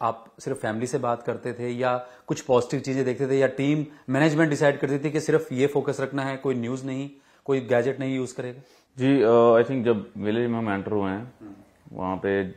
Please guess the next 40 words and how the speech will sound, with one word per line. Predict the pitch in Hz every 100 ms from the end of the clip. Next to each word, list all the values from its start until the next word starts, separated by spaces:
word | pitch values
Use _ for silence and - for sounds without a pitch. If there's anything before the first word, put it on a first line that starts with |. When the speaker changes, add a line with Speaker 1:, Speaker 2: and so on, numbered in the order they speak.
| -
Speaker 2:
हम, | 101 92 92 95 87 92 -
I | 92
think | 90 95 87
वन | 98 101
वीक | 104 -
था | 101
हमारे | 98 92
पास, | 92 101 143 - _ -
पर | 107
उसमें | 104 120 107
दो | 104 107
से | 117
तीन | 117 107 107
दिन | 110
हमने | 110 104 104 107 107 -
डिसाइड | 101 101 98 95
किया | 95
था | 90 98
कि | 104
आप | 101 104 - -
सोशल | 98 101
मीडिया | 101 98
यूज़ | 101 101
कर | 107
सकते | 95 92 101
हैं, | 98
आपने | 95 92 95
अगर | 92
कोई | 90
पोस्ट | 90 98 98 -
करनी | 95 90
है, | 92 95
जो |
फर्स्ट | 92 98 95
टाइम | 98 95
जा | 92
रहा | 90
है | 92
या | 92 90 - _ _
कोई | -